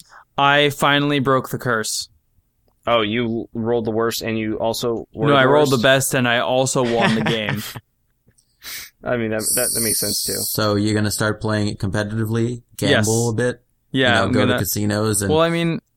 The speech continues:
Speaker 1: I mean,
Speaker 3: just
Speaker 1: uh,
Speaker 3: get Mario Party in there?
Speaker 1: I mean, esports as a whole is getting more popular, so, uh, maybe I could, you know, maybe I could be, like, the, I could be
Speaker 2: Esports gambling.
Speaker 1: I
Speaker 2: That
Speaker 1: could be
Speaker 2: is
Speaker 1: the
Speaker 2: crazy.
Speaker 1: That is a thing.
Speaker 3: Oh my gosh,
Speaker 1: People
Speaker 3: we, we just, we just thought of a thing,
Speaker 1: people
Speaker 3: guys.
Speaker 1: do, I'm sure people do gamble on esports games. I know that people in smaller circles definitely do.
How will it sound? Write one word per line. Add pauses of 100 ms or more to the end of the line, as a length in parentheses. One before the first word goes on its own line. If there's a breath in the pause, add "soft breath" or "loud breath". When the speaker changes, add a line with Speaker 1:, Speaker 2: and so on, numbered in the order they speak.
(300)
Speaker 1:
I
mean,
Speaker 3:
just
Speaker 1:
uh,
Speaker 3:
get
Mario
Party
in
there? (120)
Speaker 1:
I
mean,
esports
as
a
whole
is
getting
more
popular,
so, (120)
uh, (160)
maybe
I
could,
you
know,
maybe
I
could
be,
like,
the,
I
could
be
Speaker 2:
Esports
gambling.
Speaker 1:
I
Speaker 2:
That
Speaker 1:
could
be
Speaker 2:
is
Speaker 1:
the
Speaker 2:
crazy.
Speaker 1:
That
is
a
thing.
Speaker 3:
Oh
my
gosh,
Speaker 1:
People
Speaker 3:
we,
we
just,
we
just
thought
of
a
thing,
Speaker 1:
people
Speaker 3:
guys.
Speaker 1:
do,
I'm
sure
people
do
gamble
on
esports
games.
I
know
that
people
in
smaller
circles
definitely
do.